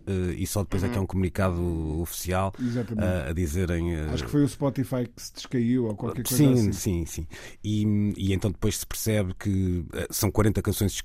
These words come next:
Speaker 1: escolhidas, dez canções por cada um dos membros da,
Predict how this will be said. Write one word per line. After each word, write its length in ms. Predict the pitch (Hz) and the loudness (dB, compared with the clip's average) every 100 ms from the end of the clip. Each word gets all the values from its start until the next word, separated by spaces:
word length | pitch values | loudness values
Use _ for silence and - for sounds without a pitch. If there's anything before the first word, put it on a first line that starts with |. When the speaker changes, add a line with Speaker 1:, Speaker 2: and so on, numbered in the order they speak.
| - | -10
Speaker 1:
escolhidas, 600 | - - 110 90 90 - - - | -8 0 2 4 2 0 -6 -14
dez 760 | - 82 117 123 113 - - - | -8 2 6 6 4 2 -6 -6
canções 420 | 95 87 101 90 | -4 -2 0 -2
por 100 | - | 0
cada 240 | - 95 90 | 2 2 2
um 180 | 92 | 2
dos 200 | 82 76 | 2 0
membros 400 | 78 85 82 76 | 0 0 0 -4
da, 240 | 76 87 | -2 0